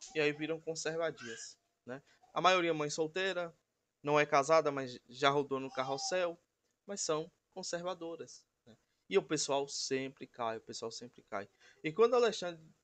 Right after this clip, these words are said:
a-, é, Ale-, Alexandre Frota entrou na política, eu falei que não, conservador, de direita, maluco que fez pornô gay,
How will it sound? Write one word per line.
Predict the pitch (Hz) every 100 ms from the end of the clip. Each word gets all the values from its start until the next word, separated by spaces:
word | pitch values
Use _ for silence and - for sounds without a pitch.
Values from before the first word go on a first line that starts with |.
| -
a-, | 120 139 -
é, | 139 131
Ale-, | 123 135 -
Alexandre | 127 135 131 143 131
Frota | 139 131
entrou | 139 123
na | 123
política, | - 139 165
eu | 151
falei | 131
que | - -
não, | 120 92 _ _ _ _ _ -
conservador, | 135 - 170 156 131 - 113 107 - _ _ _ _ _ _ _
de | - 180
direita, | 165 139 120 117 110 - - _ - - - - -
maluco | - 151 165 -
que |
fez | 147 165 -
pornô | 147 143 156
gay, | 139 127 131 120